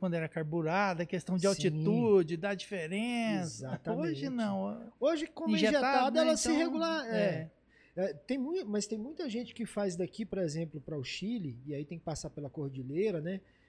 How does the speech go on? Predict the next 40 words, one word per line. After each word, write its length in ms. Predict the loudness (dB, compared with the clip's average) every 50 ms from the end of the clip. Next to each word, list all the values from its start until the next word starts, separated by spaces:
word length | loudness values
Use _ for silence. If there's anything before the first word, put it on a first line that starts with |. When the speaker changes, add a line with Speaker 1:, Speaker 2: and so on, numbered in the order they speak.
| _ _
Speaker 2:
Geralmente 480 | -4 -2 -2 -2 -2 -4 -6 -6 -6 -4
o 20 |
melhor 180 | -2 -2 -2 -2
trecho 320 | -2 -2 -2 -2 -2 -4
é 60 | -6 -6
indo 140 | -6 -8
por 180 | -10 -10 -10 -8
Mendoza 600 | -6 -6 -8 -6 -6 -6 -4 -4 -6 -6 -6 -8
e 20 | -8
Mendoza 520 | -6 -8 -8 -6 -6 -6 -6 -6 -8 -10 -12
subir. 420 | -12 -12 -10 -6 -6 -6 -6 -8 -10 _ _ _ _ _ _ _
Mendoza 380 | -12 -10 -6 -6 -4 -6 -6 -6
tá 100 | -6 -6
mais 180 | -6 -6 -8
perto 320 | -6 -6 -6 -6 -6 -8 -8
do, 480 | -8 -6 -6 -6 -6 -6 -6 -8 -8 -10 -12
de 140 | -14 -12 -10
Santiago 400 | -10 -10 -8 -6 -8 -6 -6 -6
do 100 | -8 -8
Chile 240 | -10 -10 -14 -14 -12
que 120 | -14 -14
de 60 | -14
Buenos 360 | -10 -8 -8 -8 -8 -8 -8 -8
Aires, 260 | -8 -8 -8 -10 -10 -12
né? 120 | -12 -14 -14 _ _ _ -20 _ _ _ _ _ _ _ _ _ _
E 100 | -4 -4
fala 340 | -2 -2 0 0 2 2 0
que 120 | 0 -2 -4
mesmo 360 | -2 0 0 0 0 -2 -4
com 100 | -4 -4
as 100 | -6 -4
carbura-, 380 | -4 -4 -4 -2 -2 -4 -4 -4
com 100 | -4 -2
as 320 | -2 0 0 -2 -2 -2
injetadas 640 | -2 -4 -2 -4 -4 -4 -4 -6 -4 -4 -4 -4 -4
hoje, 380 | -4 -4 -4 -4 -6 -10 -12
você 140 | -12 -10 -10
ainda 220 | -10 -6 -6 -6 -6
sente 480 | -4 -6 -6 -6 -6 -8 -8 -8 -10
o, 160 | -10 -10 -10